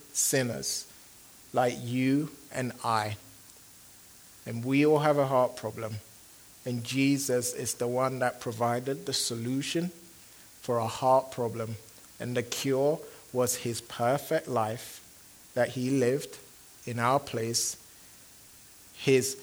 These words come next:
devastating death that he died, and he died for us.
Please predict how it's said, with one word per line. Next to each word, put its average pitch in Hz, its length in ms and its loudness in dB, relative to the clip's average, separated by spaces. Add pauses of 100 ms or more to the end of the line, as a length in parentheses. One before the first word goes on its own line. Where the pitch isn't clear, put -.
(1000)
devastating 135 1000 4
death 113 440 -4 (720)
that 127 160 -2
he 135 280 2
died, 120 460 2 (120)
and 107 120 -8
he 135 200 -4
died 135 380 0
for - 240 -10
us. - 280 -10